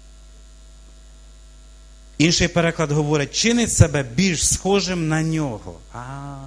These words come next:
через надію на усиновлення ми очищаємося.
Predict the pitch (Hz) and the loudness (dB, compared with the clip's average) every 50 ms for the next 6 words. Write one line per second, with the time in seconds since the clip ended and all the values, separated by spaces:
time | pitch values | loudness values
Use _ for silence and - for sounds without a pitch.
0 | 131 127 120 117 113 - - - - - - - - - - - - - - - | -16 -18 -18 -20 -20 -20 -20 -20 -20 -20 -20 -20 -20 -20 -20 -20 -20 -20 -20 -20
1 | - - - - - - - - - - - - - - 135 135 127 143 131 120 | -20 -20 -20 -20 -20 -20 -20 -20 -20 -20 -20 -18 -12 -10 -6 -6 -4 -4 -4 -2
2 | 135 156 151 139 127 123 147 156 139 120 110 107 104 120 127 127 127 127 - - | -2 -2 -2 -2 -4 -6 -6 -4 -4 -4 -4 -6 -4 -2 -2 -2 -2 -2 0 0
3 | 135 139 127 139 180 208 226 196 147 123 117 113 101 95 87 82 80 - - - | 0 0 -2 -4 -6 -8 -8 -8 -10 -10 -8 -10 -10 -10 -12 -16 -18 -20 -20 -20
4 | - - - - - - - - - - - - - - - - - - - - | -20 -20 -20 -20 -20 -20 -20 -20 -20 -20 -20 -20 -20 -20 -20 -20 -20 -20 -20 -20
5 | - - - - - - - - - 117 139 160 165 156 147 - 160 143 - - | -20 -20 -20 -20 -20 -20 -20 -12 -6 -2 0 0 0 0 -2 -4 -4 -2 -2 -2
6 | - - 165 135 117 107 98 95 95 - - - - 80 80 | -2 -2 -2 -4 -4 -6 -6 -6 -6 -4 -4 -4 -4 -4 -6